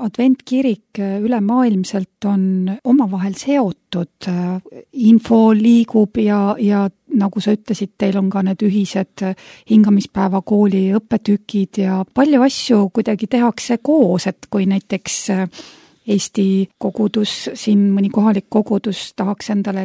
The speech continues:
kirikut ehitada, et siis kuidagi kas ülemaailmselt, äh, palvetatakse või isegi toetatakse või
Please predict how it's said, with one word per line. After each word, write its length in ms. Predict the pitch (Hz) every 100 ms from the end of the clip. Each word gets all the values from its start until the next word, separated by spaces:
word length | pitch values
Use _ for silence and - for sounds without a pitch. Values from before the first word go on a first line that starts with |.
| 180
kirikut 640 | 214 233 220 - 214 -
ehitada, 720 | 220 214 202 _ 208 185 202
et 160 | 208 -
siis 380 | 220 208 - - - _
kuidagi 320 | - 214 202 214
kas 160 | 208 - 233
ülemaailmselt, 920 | 214 208 240 320 277 - 190 - -
äh, 140 | 185 175 - -
palvetatakse 800 | 190 202 202 214 208 - 220 202
või 140 | 202
isegi 240 | 180 185 -
toetatakse 960 | 185 190 202 208 - 202 202 - 202 190 - - - - 208
või 320 | 190 185